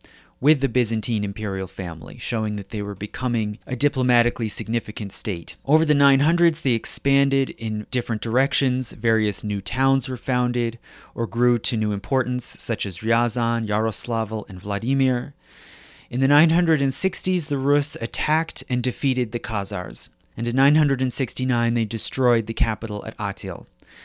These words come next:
The remains of Khazaria were then colonized and absorbed by the Rus.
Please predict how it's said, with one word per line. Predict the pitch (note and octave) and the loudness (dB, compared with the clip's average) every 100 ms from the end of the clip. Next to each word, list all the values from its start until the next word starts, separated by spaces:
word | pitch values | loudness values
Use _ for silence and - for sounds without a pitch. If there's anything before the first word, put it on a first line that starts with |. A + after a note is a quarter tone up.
| - - | -20 -8
The | A#2+ | -2
remains | A#2+ C3 C#3 C#3 C3+ | 2 4 4 4 0
of | B2 A2+ | -2 -6
Khazaria | - A#2+ C3+ C3+ C#3 C3+ B2+ | -4 -2 2 4 4 4 2
were | B2 | 0
then | A#2 A#2 A2+ | -2 0 -2
colonized | - A#2 A2+ G#2+ G2+ F#2+ - - | -4 -4 -2 0 -2 -2 -6 -6
and | G#2 | -6
absorbed | F#2+ G2 G#2+ G2+ F#2 - - | -4 -2 0 0 -2 -6 -8
by | G#2+ G2+ | -4 -4
the | G2 | -4
Rus. | G2 F#2+ - - | -6 -4 -4 -6